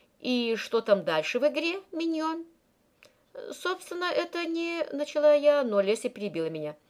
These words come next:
«Мне очень жаль, Рафаэль, но ты не можешь играть дальше», сказала она холодно. «Что? Но я считаю, что это не очень-то честно». Я тоже сочла это нечестным.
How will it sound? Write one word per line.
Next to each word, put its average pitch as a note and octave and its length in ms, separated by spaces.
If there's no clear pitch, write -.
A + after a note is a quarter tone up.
«Мне C#4+ 280
очень D4 360
жаль, E4 260
Рафаэль, E3+ 600
но B3+ 120
ты C4+ 140
не F#4 100
можешь C#4+ 320
играть G3 300
дальше», D3+ 320
сказала G3+ 380
она E3+ 140
холодно. C#3+ 500
«Что? B3+ 720
Но A3 340
я E3+ 280
считаю, D4+ 420
что D#4 140
это E4+ 140
не F#4 100
очень-то F#4 400
честно». E3+ 580
Я - 220
тоже A3+ 300
сочла G3 400
это G3 160
нечестным. G3 540